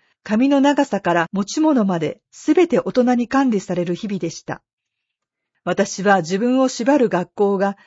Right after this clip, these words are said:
嫌で仕方ありませんでした。そんな時、子ども大賞の新聞で、子どもの権利条約というものがあるが、日本政府はその条約を批准、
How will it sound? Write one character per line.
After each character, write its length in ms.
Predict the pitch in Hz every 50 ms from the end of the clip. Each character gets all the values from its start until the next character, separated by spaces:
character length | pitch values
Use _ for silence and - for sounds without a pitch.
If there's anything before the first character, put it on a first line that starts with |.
| _ _ _ _
嫌 240 | 185 175 214 254 294
で 120 | - 214
仕 160 | - - -
方 240 | - 262 262 269 269
あ 40 | 269
り 140 | 269 262 269
ま 80 | 269
せ 180 | 269 - 262 247
ん 60 | 220
で 100 | 165 165
し 140 | - - -
た。 180 | - 156 - _ _ _ _ _ _ _ _ _ _ _ _ _ _ _ _ _ _ _
そ 220 | _ - - 208 233
ん 80 | 240
な 120 | 247 254 254
時、 400 | - 247 247 - - 147 147 _ _ _ _ _ _ _
子 140 | - 202
ど 120 | 208 277 277
も 140 | 285 277 269
大 240 | - 294 285 269
賞 240 | - - 208 185 170
の 120 | 160 160 151
新 300 | - - 175 180 185 190
聞 240 | 175 190 185 180
で、 240 | 170 180 180 180 180 _ _ _ _ _ _ _ _ _
子 100 | - 220
ど 140 | 240 294 302
も 140 | 294 311 302
の 120 | 294 294
権 260 | 285 - 277 285 311 311
利 140 | 311 294
条 220 | 262 311 311 302 294
約 220 | 254 208 - 190
と 100 | - 170
い 160 | 170 175 185
う 60 | 190 180
も 100 | 190 190
の 120 | 196 180
が 140 | 156 156 165
あ 60 | 175
る 120 | 170 156
が、 220 | 139 147 147 156 - _ _ _ _ _ _ _ -
日 120 | 208 202 240
本 160 | 277 277 285
政 320 | 269 - 285 269 254 208
府 80 | 190 170
は 220 | 170 170 160 - _ _ _ _ _
そ 200 | - - 233 240
の 100 | 269 240
条 240 | 190 214 233 269
約 340 | 269 269 262 262 - 254 254
を 80 | 247 220
批 180 | - - 180
准、 320 | 156 - 226 226 233 214